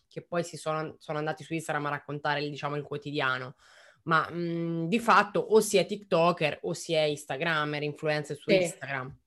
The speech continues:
Speaker 1: Voi come la gestite questa doppia presenza?
Speaker 2: Allora, noi,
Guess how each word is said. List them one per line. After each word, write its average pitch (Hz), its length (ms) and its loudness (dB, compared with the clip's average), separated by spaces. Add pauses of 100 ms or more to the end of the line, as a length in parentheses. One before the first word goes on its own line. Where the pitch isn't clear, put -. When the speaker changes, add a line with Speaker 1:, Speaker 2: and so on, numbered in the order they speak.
(220)
Speaker 1:
Voi 233 200 6
come 214 220 4
la 190 120 8
gestite 165 440 -2
questa 151 600 2
doppia 156 800 4
presenza? 131 720 -6 (680)
Speaker 2:
Allora, 175 400 4
noi, 359 580 4